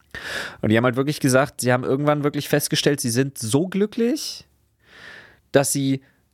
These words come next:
das nur noch toppen konnten, indem sie andere Leute glücklich gemacht haben.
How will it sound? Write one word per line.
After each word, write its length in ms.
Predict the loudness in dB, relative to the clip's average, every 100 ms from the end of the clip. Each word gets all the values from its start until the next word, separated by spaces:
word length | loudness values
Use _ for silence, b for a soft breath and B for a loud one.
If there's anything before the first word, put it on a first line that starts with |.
| _
das 260 | 2 2 -2
nur 180 | -2 0
noch 180 | -2 -4
toppen 360 | 0 0 0 -6
konnten, 540 | -2 -2 -4 -6 -4
indem 400 | -2 2 2 0
sie 360 | -2 2 2 0 _
andere 320 | 0 2 2 2
Leute 260 | 2 0
glücklich 320 | -2 -4 -6
gemacht 300 | -4 -6 -4
haben. 200 | -4 -6